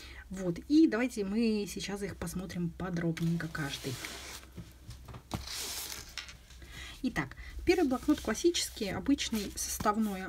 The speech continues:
составная обложка. Здесь кожзам на тканевой основе, здесь ткань, собственно говоря. А, по-моему, эта ткань у меня кончилась. У меня такое ощущение, что я последние кусочки использовала. А, очень она мне нравилась,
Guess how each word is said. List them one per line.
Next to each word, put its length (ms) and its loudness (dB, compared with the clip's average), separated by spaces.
составная 460 -2
обложка. 440 2
Здесь 260 -2
кожзам 640 0
на 100 0
тканевой 440 0
основе, 420 4
здесь 260 -4
ткань, 400 -2
собственно 380 0
говоря. 320 6
А, 240 0
по-моему, 340 8
эта 160 0
ткань 260 -2
у 40 -2
меня 160 -4
кончилась. 460 4
У 20 -12
меня 100 2
такое 160 -2
ощущение, 240 2
что 140 -6
я 100 0
последние 420 -2
кусочки 420 2
использовала. 600 2
А, 320 2
очень 280 2
она 120 -2
мне 140 2
нравилась, 680 2